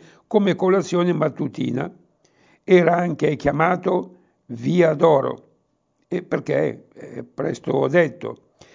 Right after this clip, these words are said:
essendo in uso prima di mettersi in tavola di recitare le orazioni,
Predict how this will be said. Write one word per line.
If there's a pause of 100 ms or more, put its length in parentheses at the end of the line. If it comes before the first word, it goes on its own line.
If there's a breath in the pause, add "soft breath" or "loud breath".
(120)
essendo
in
uso
prima
di
mettersi
in
tavola (380 soft breath)
di
recitare
le
orazioni,